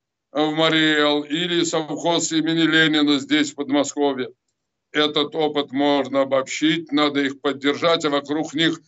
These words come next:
опять ходят стервятники, в том числе и в погонах, вместо того, чтобы помогать этим предприятиям. Для нас принципиально важно сохранить базовые производства. А это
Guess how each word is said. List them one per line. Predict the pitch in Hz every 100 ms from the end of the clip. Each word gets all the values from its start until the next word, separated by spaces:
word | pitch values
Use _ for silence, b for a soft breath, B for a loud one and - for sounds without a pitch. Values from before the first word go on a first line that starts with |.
| b -
опять | 160 160 170 156
ходят | - 160 147 139
стервятники, | - - 151 151 147 151 143 139 135 143
в | 135
том | 147 131
числе | - 139 135
и |
в | 135
погонах, | 135 151 165 151 - _ _
вместо | 123 147 -
того, | 156 147
чтобы | 139 151 143 139
помогать | 156 156 139 147 135 - _ _
этим | - - 139 139 135
предприятиям. | 131 127 - 131 113 95 - _ _ _ _ _
Для | 123 139
нас | 165 160
принципиально | - 147 135 151 147 147 147 143
важно | 147 165 147 151
сохранить | - - 131 143 156 139
базовые | - 156 165 143 135 139 135
производства. | 135 139 135 120 127 117 - - _ _ _ _ _ -
А | 127 147
это | 175 180 185 170